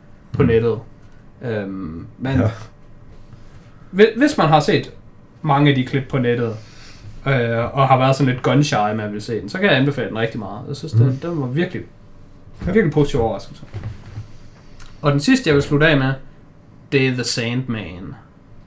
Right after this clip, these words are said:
Speaker 1: Adam Sandler, han har en ny film på Netflix, der hedder Hustle.
Speaker 2: Ja.
Speaker 1: Og den rammer bare alle de rigtige steder ved mig.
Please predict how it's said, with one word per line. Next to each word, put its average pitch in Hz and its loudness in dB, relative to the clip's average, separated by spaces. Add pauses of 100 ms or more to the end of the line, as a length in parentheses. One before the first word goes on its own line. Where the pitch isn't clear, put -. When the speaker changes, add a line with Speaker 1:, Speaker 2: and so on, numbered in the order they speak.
(480)
Speaker 1:
Adam 135 2
Sandler, 190 2
han 147 2
har 151 2
en 127 2
ny 202 4
film 151 -2 (380)
på 113 -4 (240)
Netflix, 175 0
der 120 -6
hedder 113 -8 (140)
Hustle. 214 2 (420)
Speaker 2:
Ja. 120 4 (800)
Speaker 1:
Og 151 0
den 170 6
rammer 143 6
bare 131 8
alle 127 2
de 107 -4
rigtige 113 -8
steder - -8
ved 131 -2
mig. 107 -6